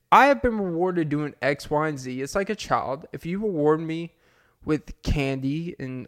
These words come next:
all this shit every time I do something, and I really like the candy, I'm gonna keep doing that shit to get the candy. And now the problem is, is you rewarded me with unhealthy shit, and if I'm always getting rewarded with unhealthy shit,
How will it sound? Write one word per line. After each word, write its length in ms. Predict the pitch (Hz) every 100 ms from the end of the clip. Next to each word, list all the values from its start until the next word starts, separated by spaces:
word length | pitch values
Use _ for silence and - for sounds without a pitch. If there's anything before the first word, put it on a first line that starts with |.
| -
all 180 | 131 160
this 160 | 185
shit 460 | - 147 139 143 -
every 240 | - 127 165
time 560 | - 135 131 131 143
I 80 | 139
do 240 | 156 151 147
something, 500 | - 117 139 147 170 _ _ _ _ _
and 160 | 147 156
I 80 |
really 360 | 214 185 202 202
like 280 | 196 202 -
the 40 |
candy, 480 | - 196 226 175 190 - -
I'm 80 | 196
gonna 160 | 285
keep 240 | - 180 147
doing 180 | 151 170
that 140 | 165
shit 180 | 175 175
to 60 |
get 160 | 185 190
the 60 | -
candy. 420 | 254 277 156 131
And 100 | 127
now 120 | 127
the 100 | 120
problem 460 | - 254 285 170 147
is, 260 | 147 - - - _ -
is 340 | 143 143 123 -
you 220 | 135 170
rewarded 440 | 240 175 202 247 160
me 320 | 143 151 170 - -
with 260 | 143 147 - 175
unhealthy 560 | 208 170 202 196 165
shit, 500 | 143 - 311 226 - _ _ _ _ -
and 160 | 156
if 160 | 156 160
I'm 160 | 147
always 240 | 220 254 202
getting 180 | 202 190
rewarded 300 | 202 196 151
with 160 | 143
unhealthy 540 | - 190 175 185 165 143
shit, 560 | - - 311 220 -